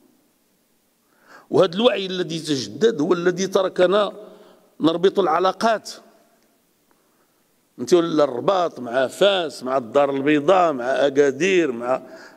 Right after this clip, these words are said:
قلميم، مع العيون، مع السمارة، مع الدخلة، مع وجدة، مع، مع طنجة، مع تطوان، مع، مع جرادة، مع،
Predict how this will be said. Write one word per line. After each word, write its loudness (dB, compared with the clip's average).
قلميم، 4
مع 0
العيون، 2
مع -4
السمارة، 0
مع -4
الدخلة، 2
مع -2
وجدة، 0
مع، -4
مع 2
طنجة، 2
مع 0
تطوان، 0
مع، 0
مع -2
جرادة، 2
مع، 0